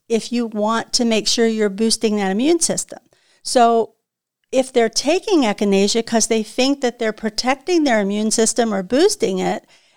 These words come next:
and they have no idea that, that what's in there may not be the right part,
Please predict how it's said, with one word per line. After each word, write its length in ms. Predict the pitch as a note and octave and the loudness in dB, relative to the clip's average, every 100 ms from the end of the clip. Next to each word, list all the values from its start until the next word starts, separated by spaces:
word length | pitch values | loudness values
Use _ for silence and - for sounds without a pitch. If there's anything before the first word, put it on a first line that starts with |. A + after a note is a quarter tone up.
| _ | _
and 400 | A3+ A#3 A3 A3 | 0 2 2 0
they 180 | G#3 B3 | 0 0
have 220 | B3+ A#3 | 2 0
no 280 | G#3+ A3 B3+ | 0 0 2
idea 840 | B3+ B3 G#3+ B3+ C#4+ G#3+ F3+ F3+ - _ _ _ | 2 0 -2 -2 2 2 2 -4 -8 _ _ _
that, 360 | G3+ G3+ G3 - C#4 _ _ | 0 2 0 -4 -20 _ _
that 260 | A3+ G#3 | 0 0
what's 320 | A3 A#3 A#3 | 2 2 2
in 160 | B3 C#4 | 0 2
there 240 | B3 G3+ | 2 0
may 220 | G3 G#3 A#3+ | 0 0 2
not 200 | A#3 - | 0 0
be 120 | A#3+ | 0
the 140 | A3+ | 2
right 260 | G#3 G#3 G3 | 2 0 -2
part, 480 | - D4+ C4+ D#3+ | -4 0 2 0